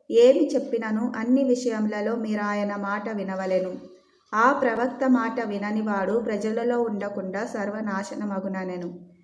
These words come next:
మరియు సమూయేలు మొదలుకొని ఎందరు ప్రవక్తలు ప్రవచించిరో వారందరూ ఈ దినమును గూర్చి ప్రకటించిరి. ఆ ప్రవక్తలకును దేవుడు అబ్రహాముతో, "నీ సంతానమందు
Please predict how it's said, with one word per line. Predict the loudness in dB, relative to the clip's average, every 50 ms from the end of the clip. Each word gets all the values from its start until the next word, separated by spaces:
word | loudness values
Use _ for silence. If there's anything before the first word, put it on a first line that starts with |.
| _ _ _ _ -8 -4
మరియు | -2 -2 0 2 4 2
సమూయేలు | 2 2 0 -2 0 2 2 4 6 8 8 8 8 6
మొదలుకొని | 4 2 2 0 0 0 0 0 0 0 0 0 -2 -4 -6 -8 -10 -14 -20 -18 -10 -6
ఎందరు | -4 -2 2 4 4 4 4 4
ప్రవక్తలు | 2 2 0 0 -2 -2 -4 -4 -4 -2 -2 0
ప్రవచించిరో | 0 0 0 0 0 0 -2 -4 -4 -4 -4 -2 0 0 0 0 -2 -4 -10 -14 -18 -20 _ _ -4
వారందరూ | -2 0 0 2 0 0 0 0 2 2 2 2 0 0 -2 -2 -2
ఈ | 0 0 2 2
దినమును | 4 2 2 2 0 -4 -4 -4 -6
గూర్చి | -6 -4 -4 -4 -4 -4 -4 -2
ప్రకటించిరి. | -2 -2 -4 -4 -6 -6 -6 -6 -8 -6 -4 -4 -4 -4 -4 -6 -8 -12 -16 -20 -20 _ _ _ _ _ _ -2
ఆ | 0 2 2 2
ప్రవక్తలకును | 2 2 0 0 0 -2 -4 -4 -2 -2 -2 -2 -2 -2 -4 -4 -4 -2
దేవుడు | -2 -2 0 2 4 4 4 4
అబ్రహాముతో, | 2 0 -2 -2 -2 -4 -4 -2 -2 -2 -2 -2 -4 -4 -2 -2 0 0 -2 -4 -6 -12 -16 -20 -20 _ _ _ _ 0 4
"నీ | 6 6 6 6
సంతానమందు | 4 2 0 -2 0 0 2 2 2 2 0 0 0 -2 0 2 4 6 6 6 4 2 -2